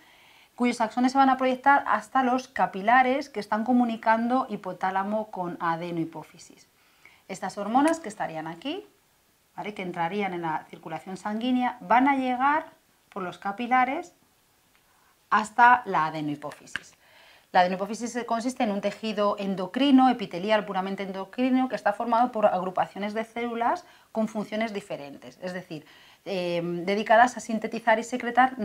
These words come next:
eh, hormonas distintas. Entonces van a ser las hormonas del hipotálamo las que señalicen a las células de la adenohipófisis para que éstas liberen sus propias hormonas.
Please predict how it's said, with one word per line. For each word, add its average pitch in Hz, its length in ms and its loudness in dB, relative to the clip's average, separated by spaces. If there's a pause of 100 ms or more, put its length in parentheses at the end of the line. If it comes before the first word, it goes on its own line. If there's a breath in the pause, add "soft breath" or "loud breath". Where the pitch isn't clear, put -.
(120)
eh, 185 100 -6
hormonas 175 420 -4
distintas. 156 600 -8 (600 soft breath)
Entonces 185 240 -4
van 196 120 2
a 214 60 4
ser 247 260 0
las 180 220 2
hormonas 185 340 -4
del 208 140 -4
hipotálamo 247 640 4
las 190 200 -2
que 202 140 -10
señalicen 185 1000 -8
a 185 140 -2
las 165 200 -4
células 165 580 -4
de 151 80 -12
la 147 80 -2
adenohipófisis 214 640 -8
para 220 240 0
que 233 120 -6
éstas 254 280 -6
liberen 233 440 -2 (200 loud breath)
sus - 260 -10
propias 185 480 -8
hormonas. 135 560 -12